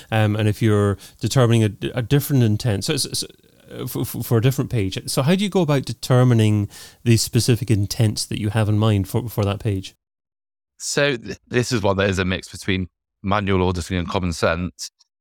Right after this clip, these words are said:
Speaker 2: also looking at the result for that page, and, and you can quite quickly see there if it's informational, transactional, commercial. Y-, there are obviously quite a few tools out now that, that, out there now that have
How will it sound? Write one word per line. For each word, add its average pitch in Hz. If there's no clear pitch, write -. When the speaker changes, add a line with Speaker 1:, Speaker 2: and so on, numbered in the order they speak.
Speaker 2:
also -
looking 107
at -
the 90
result 95
for -
that 98
page, 107
and, 90
and 90
you 92
can 98
quite 80
quickly 85
see 90
there 82
if 80
it's 80
informational, 85
transactional, 80
commercial. 80
Y-, 107
there 107
are 110
obviously 92
quite -
a -
few -
tools 92
out 78
now 82
that, -
that, 82
out 85
there 85
now 80
that 78
have 82